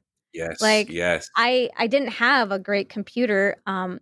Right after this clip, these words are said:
Speaker 2: especially, like, right now. I could go into Classic with my current computer, max everything out, and have amazing frames per second.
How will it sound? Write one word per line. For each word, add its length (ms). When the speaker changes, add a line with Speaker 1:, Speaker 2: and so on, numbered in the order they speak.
Speaker 2:
especially, 420
like, 160
right 220
now. 240
I 140
could 180
go 200
into 180
Classic 500
with 100
my 120
current 300
computer, 380
max 360
everything 420
out, 300
and 120
have 460
amazing 520
frames 320
per 120
second. 500